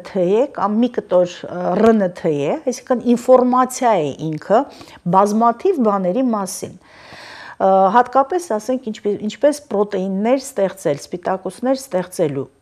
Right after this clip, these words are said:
որովհետև սպիտակուցները շատ կարևոր բան են, այդ սպիտակուցները ինքը իր մեջ ունի ինֆորմացիա,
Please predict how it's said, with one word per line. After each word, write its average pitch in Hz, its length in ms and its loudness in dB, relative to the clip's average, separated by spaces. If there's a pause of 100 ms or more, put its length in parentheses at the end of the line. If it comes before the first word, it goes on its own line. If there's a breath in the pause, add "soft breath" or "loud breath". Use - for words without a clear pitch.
(120)
որովհետև 277 500 4 (380 loud breath)
սպիտակուցները 254 880 0 (180)
շատ 269 300 2
կարևոր 240 640 2 (200)
բան 294 240 6
են, 131 160 -6
այդ 202 160 -2
սպիտակուցները 269 840 -2 (200)
ինքը 285 320 2
իր 214 240 -2
մեջ 247 240 0
ունի 208 260 -4
ինֆորմացիա, 190 720 -2